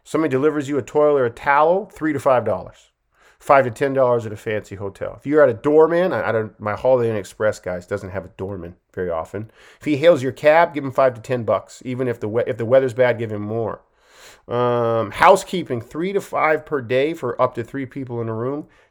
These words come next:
Ten dollars per day if you have more than that. Okay, here's some traveling suggestions. Once again, we're on the New Rules of Tipping, bankrate dot com by Libby Wells.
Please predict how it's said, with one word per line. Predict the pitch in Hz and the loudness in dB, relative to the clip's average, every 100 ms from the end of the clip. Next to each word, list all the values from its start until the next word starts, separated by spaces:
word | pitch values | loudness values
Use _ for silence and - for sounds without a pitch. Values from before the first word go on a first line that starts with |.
| _ | _
Ten | - 185 196 | -4 -2 2
dollars | 156 127 117 | 4 6 4
per | 110 117 | -2 -8
day | 110 113 | -4 -4
if | 107 | -2
you | 107 | 0
have | 101 | 0
more | 104 101 | -2 -6
than | 90 87 | -6 -12
that. | 85 - _ _ _ _ _ _ | -16 -20 _ _ _ _ _ _
Okay, | - 127 | 0 2
here's | 180 180 | 2 0
some | 147 | -6
traveling | - 151 135 190 185 151 113 | 0 4 8 6 6 0 -6
suggestions. | - 107 92 110 - - 67 | -8 -14 -2 -2 -2 -12 -12
Once | 110 123 | -10 -8
again, | 127 123 | -4 -2
we're | 113 | 0
on | |
the | 110 | -2
New | 107 139 160 | -4 -4 -6
Rules | 147 151 147 127 | -6 -4 -4 -6
of | 110 | -8
Tipping, | - - 147 113 | -8 -6 -8 -2
bankrate | 135 139 135 131 120 | -2 -2 -2 -6 -2
dot | 113 101 | -2 -4
com | - 135 127 123 127 | -6 -6 -4 -4 -2
by | 110 | -2
Libby | 101 110 123 113 | -2 -6 -6 -6
Wells. | 104 123 147 101 92 - - | -2 2 2 2 -2 -8 -18